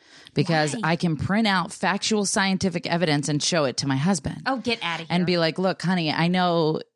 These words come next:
Speaker 1: you might be thinking, 'Hey, you know, it looks like Tiffany's gotten a little bit bigger, but here is a scientific research study done by a college that says it's not me.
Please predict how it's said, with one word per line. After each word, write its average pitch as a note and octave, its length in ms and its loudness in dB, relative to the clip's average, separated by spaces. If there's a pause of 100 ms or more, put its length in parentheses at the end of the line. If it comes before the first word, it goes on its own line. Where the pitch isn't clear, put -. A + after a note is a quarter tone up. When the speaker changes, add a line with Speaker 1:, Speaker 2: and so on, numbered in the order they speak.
Speaker 1:
you F#3 200 0
might E3+ 220 0
be E3 120 2
thinking, D#3+ 800 -2
'Hey, D#3+ 560 0 (440)
you F3 180 -2
know, D3+ 200 2
it C#3+ 120 2
looks E3 220 0
like D#3+ 160 0
Tiffany's D#3+ 380 0
gotten D3 240 0
a D3+ 40 2
little D3 180 2
bit D3 180 0
bigger, C#3+ 480 0
but C#3+ 360 0
here F#3+ 360 0
is D#3 220 0
a D#3 60 2
scientific D#3+ 600 0
research E3 500 0
study C3+ 380 0
done C#3 240 0
by B2+ 120 2
a C3 60 0
college B2+ 420 -2
that B2+ 200 0
says C#3 160 0
it's C3 240 -4
not C#3 380 0 (100)
me. D3 680 0